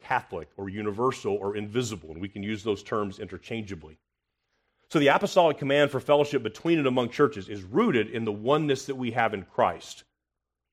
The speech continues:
among those churches. Ultimately, all these churches share the one body of Christ. Because Christ has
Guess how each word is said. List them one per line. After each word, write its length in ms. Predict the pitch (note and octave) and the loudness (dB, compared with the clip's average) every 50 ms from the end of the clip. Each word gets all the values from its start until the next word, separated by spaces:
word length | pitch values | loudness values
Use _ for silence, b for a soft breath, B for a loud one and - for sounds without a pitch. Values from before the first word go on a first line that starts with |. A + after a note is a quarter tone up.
| _ _ | _ _
among 300 | - A2+ A#2+ B2+ C3 C3+ | -6 0 2 4 4 4
those 180 | B2 B2 A#2 A#2 | 2 0 0 0
churches. 580 | - - - C3+ A2 - - - - - - _ _ _ _ _ _ _ _ _ _ _ _ _ _ _ _ _ _ | -2 4 4 4 4 4 -6 -16 -20 -20 -20 _ _ _ _ _ _ _ _ _ _ _ _ _ _ _ _ _ _
Ultimately, 440 | - D3 E3 - - B2 A2+ A2+ - _ - | 4 4 4 4 0 -2 -2 -2 -4 _ 8
all 340 | C#3 E3 G3+ G#3 F#3+ E3 | 10 12 12 12 12 10
these 240 | B2 A2+ A#2+ G#2 - | 8 4 -2 -4 -4
churches 680 | - - - G#2 F2 - - - F#2 A2 C#3 - - _ _ _ | -12 -4 -2 -2 -2 -2 -8 -14 -14 -14 -14 -16 -20 _ _ _
share 680 | _ - - - - F3 E3+ B2 F#2+ F#2 G2 C3 F3 E3+ _ _ _ _ _ _ _ _ _ _ _ _ _ _ _ _ _ _ | _ -16 -8 -2 0 2 4 4 4 4 2 0 -2 -4 _ _ _ _ _ _ _ _ _ _ _ _ _ _ _ _ _ _
the 100 | G#2+ A#2 | -4 -2
one 340 | A2 G#2 G2+ A2+ B2 C3+ A#2+ | -2 0 2 2 2 2 2
body 300 | G2+ F2 E2+ F#2 G#2+ A#2 | 0 2 2 2 0 -2
of 160 | C3+ C3 - | -6 -6 -8
Christ. 680 | _ _ - G#3 - B2 - - - - - - - - _ _ _ _ _ _ _ _ _ _ _ _ _ _ - - - | _ _ -2 0 0 -2 -6 -10 -16 -18 -18 -18 -20 -20 _ _ _ _ _ _ _ _ _ _ _ _ _ _ -20 -16 -14
Because 280 | A2+ A2 - B2 A2 - | -14 -4 -4 -4 -4 -2
Christ 340 | - - B2+ A#2 A2 - | 0 2 2 2 2 0
has 260 | - A#2+ G#2 G2+ - | 0 -2 -2 -2 -4